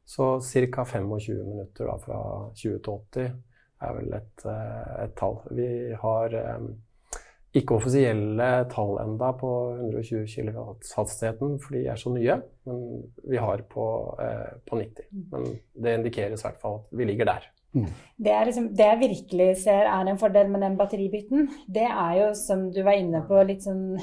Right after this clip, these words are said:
Speaker 3: eh, over lengre tid når man tenker på degradering. Eh, degradering og å miste kapasitet i batteriet er jo det veldig mange forbrukere er bekymret for, for det er kanskje det vi vet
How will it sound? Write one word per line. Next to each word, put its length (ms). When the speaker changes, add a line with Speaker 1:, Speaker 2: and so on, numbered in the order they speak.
Speaker 3:
eh, 240
over 220
lengre 360
tid 260
når 120
man 120
tenker 220
på 140
degradering. 680
Eh, 240
degradering 800
og 400
å 40
miste 260
kapasitet 580
i 20
batteriet 480
er 220
jo 60
det 180
veldig 200
mange 320
forbrukere 520
er 300
bekymret 480
for, 160
for 180
det 200
er 120
kanskje 320
det 300
vi 180
vet 440